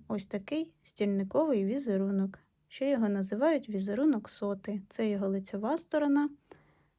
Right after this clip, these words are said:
це виворітна. Він дуже щільний,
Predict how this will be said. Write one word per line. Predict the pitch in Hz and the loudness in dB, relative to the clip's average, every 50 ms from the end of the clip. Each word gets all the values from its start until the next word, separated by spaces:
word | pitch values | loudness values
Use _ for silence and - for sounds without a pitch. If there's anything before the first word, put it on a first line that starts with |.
| _ _ _ _ | _ _ _ _
це | - - - 208 196 | -12 -6 -4 -2 -2
виворітна. | 196 208 202 196 196 208 247 277 311 294 - - 302 311 311 - _ _ _ _ _ _ _ _ _ _ _ - | 0 0 -2 0 0 2 2 2 0 0 0 2 2 2 2 0 _ _ _ _ _ _ _ _ _ _ _ -6
Він | 220 208 240 262 254 240 214 | -2 -2 0 0 2 0 2
дуже | 214 240 254 240 208 208 196 196 | 2 2 0 0 0 0 -2 -4
щільний, | 190 - - - 220 214 233 269 285 269 240 208 196 196 | -4 -6 -6 -4 -2 -2 2 2 2 2 2 0 -2 -2